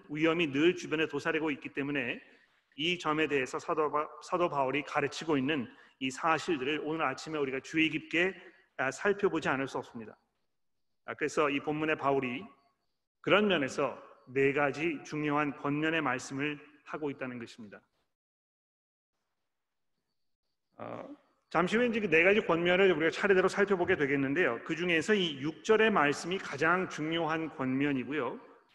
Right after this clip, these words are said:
나머지 네 가지, 세 가지, 그 팔 절과 십육 절, 십팔 절에 있는 이 세 가지 말씀은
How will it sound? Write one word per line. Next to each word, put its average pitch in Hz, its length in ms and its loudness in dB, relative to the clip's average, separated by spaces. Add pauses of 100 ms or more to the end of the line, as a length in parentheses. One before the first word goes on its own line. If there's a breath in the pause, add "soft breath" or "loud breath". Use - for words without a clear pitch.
(220 soft breath)
나머지 151 420 2
네 139 200 2
가지, 143 280 -2
세 156 180 -2
가지, 131 300 -4
그 127 160 -10 (320)
팔 190 300 -4
절과 165 600 2
십육 180 580 -6
절, 185 300 -2 (400)
십팔 - 440 -4
절에 180 240 0
있는 151 200 0
이 135 100 0
세 147 200 0
가지 147 320 0
말씀은 131 640 -6